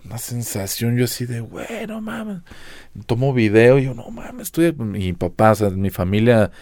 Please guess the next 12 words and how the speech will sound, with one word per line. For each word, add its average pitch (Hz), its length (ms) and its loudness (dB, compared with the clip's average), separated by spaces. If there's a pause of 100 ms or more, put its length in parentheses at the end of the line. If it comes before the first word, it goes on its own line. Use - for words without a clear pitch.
(360)
eh, 87 220 -2
mi 90 100 0
papá 92 240 6
es 113 140 4
ufólogo, 98 640 6
¿no? 104 280 -2
Así, 92 640 -2
fanático 92 760 2
de 82 240 0
Jaime 92 300 0
Maussan 90 600 -2
y, 82 140 -4